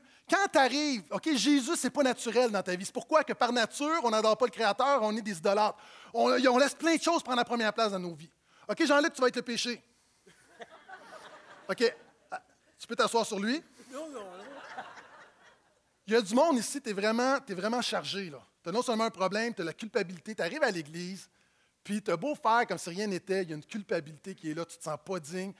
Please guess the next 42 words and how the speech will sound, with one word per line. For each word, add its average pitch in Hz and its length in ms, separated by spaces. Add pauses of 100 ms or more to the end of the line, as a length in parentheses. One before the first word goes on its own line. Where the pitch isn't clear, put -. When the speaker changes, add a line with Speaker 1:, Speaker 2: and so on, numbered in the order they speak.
(280)
Speaker 1:
il - 20
y 143 40
a - 20
quelque 196 320
chose, 220 240
tu - 120
chantes, 220 340
tu - 80
chantes, 220 320
tu - 80
chantes, 233 280 (300)
mais 160 80
il - 20
y - 20
a 170 40
un 165 40
problème 202 420
qui - 100
te - 80
revient 185 220
continuellement. 175 680 (440)
OK, 185 140
les 254 120
gars, 277 120
vous 277 80
pouvez 220 120
venir. 240 300 (1400)
Ça, 311 100
ça 294 120
peut 233 80
être 214 100
n'importe 226 400
quoi, 156 320
OK ? 156 120 (920)
Viens. 226 260 (580)
Toi, 320 120
tu - 80
vas 233 80
être 233 80
le 208 100
diable, 156 380
OK ? 165 120